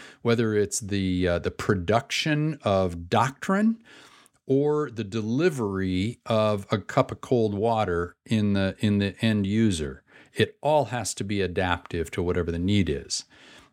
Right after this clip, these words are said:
And frankly, I think there are some churches that have forgotten that they need to be adaptive, and they've become pretty brittle. And we'll talk about that next time in the pathology discussion, because when the, when the aorta gets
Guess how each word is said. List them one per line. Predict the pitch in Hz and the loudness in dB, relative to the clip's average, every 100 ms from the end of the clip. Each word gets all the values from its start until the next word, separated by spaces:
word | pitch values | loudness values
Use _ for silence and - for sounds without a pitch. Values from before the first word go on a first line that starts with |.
| _ | _
And | - 101 98 98 | 0 2 2 -2
frankly, | - 131 120 110 98 | 0 0 0 0 0
I | |
think | 95 110 | -2 -4
there | 95 95 | -2 -2
are | |
some | - 120 113 | 0 0 0
churches | - 90 - 92 90 | 0 -2 0 -2 0
that | - 87 | -2 0
have | 90 | -2
forgotten | - 95 90 110 110 92 | -2 -4 0 0 0 -4
that | 85 - | -4 -2
they | 95 | 0
need | 92 85 | 0 0
to | |
be | 82 85 | -2 -4
adaptive, | 80 85 80 - 92 92 | -2 -2 -4 -2 -2 0
and | 87 | -2
they've | 85 85 | -2 -4
become | - - 98 90 | -6 -2 0 0
pretty | 80 101 87 | 0 0 0
brittle. | 80 98 101 80 98 - - - - _ - | -2 2 2 2 0 -4 -20 -20 -20 _ -2
And | 92 90 | 2 2
we'll | 92 | 2
talk | - 98 | 2 0
about | 98 90 | 2 0
that | 92 87 | 0 0
next | 107 98 | -2 -2
time | - 90 87 | -2 0 0
in | 87 | -2
the | |
pathology | - 92 - 104 117 95 82 80 | -2 -4 -2 2 2 2 0 -6
discussion, | - - 82 - 85 87 | -4 -2 -2 -2 -2 -2
because | 87 95 85 | -2 -2 -2
when | 85 90 | -2 -2
the, | 85 85 - | -2 -4 -4
when | 101 92 | -2 0
the | 90 | 0
aorta | 90 90 85 | 0 0 -2
gets | 78 82 - - | -2 -4 -2 -4